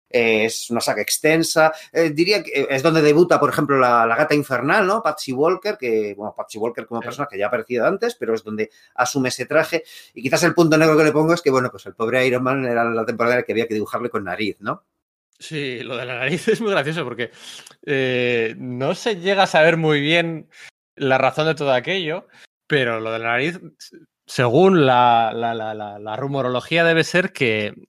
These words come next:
Speaker 2: que Stan Lee ya a principios de los setenta, cuando pasaba por la oficina, pues de vez en cuando, un día, eh, revisando unas páginas de Iron Man, dice, "Oye, pero", porque se le veían los ojos de Iron Man dentro del ar-,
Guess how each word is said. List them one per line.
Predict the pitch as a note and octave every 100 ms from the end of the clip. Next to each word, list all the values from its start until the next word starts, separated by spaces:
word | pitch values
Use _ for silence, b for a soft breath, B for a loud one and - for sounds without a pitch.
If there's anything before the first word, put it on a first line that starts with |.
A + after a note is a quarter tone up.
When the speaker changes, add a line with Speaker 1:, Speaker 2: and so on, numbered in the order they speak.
| _
Speaker 2:
que | B2 A2 G#2 G2+ G2 G2 G2 G2 G2 G2+
Stan | G2 D3+ D3
Lee | D#3 C3+
ya | C#3 C#3
a |
principios | C3 - D#3 C#3+
de |
los | C#3
setenta, | C3+ E3 E3+ D#3
cuando | D#3 G#2+ G#2+
pasaba | - A2+ C3 B2+
por | C3
la |
oficina, | B2 A#2+ C#3+ A#2
pues | G2+
de | G#2
vez | A#2
en | C3
cuando, | C#3 C#3+ D3+ B B B B B -
un | C3+ C3+ C3
día, | C#3+ D3+ D#3+ F3
eh, | C#3+ B2 B2 A2+ A2 G#2+ G#2+ G#2 G#2 G#2+
revisando | G#2+ A#2 A2+ D3 D3
unas | D3
páginas | - D#3 D#3 D#3
de | C#3+ D3+
Iron | E3
Man, | E3+ E3
dice, | C3 B2+ G#2
"Oye, | G2+ F3 C#3+
pero", | G2+ G2+ G2+ F#2+ _ - - - G#2+
porque | C3+
se | C3
le | B2
veían | C3 F3+ F#3+
los | F#3
ojos | F#3+ G3 E3+
de | F#3+
Iron | G3 F3+
Man | F#3+ A3+ b b _
dentro | C#3+ D3+ E3
del | D#3+
ar-, | D#3+